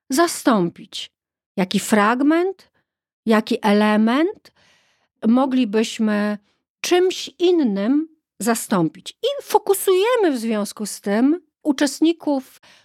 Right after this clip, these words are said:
grupę roboczą do identyfikowania,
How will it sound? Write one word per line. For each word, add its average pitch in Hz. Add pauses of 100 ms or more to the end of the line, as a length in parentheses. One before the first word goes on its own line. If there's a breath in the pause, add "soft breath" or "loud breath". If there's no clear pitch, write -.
grupę 269
roboczą 226 (360 soft breath)
do 214 (420 soft breath)
identyfikowania, 226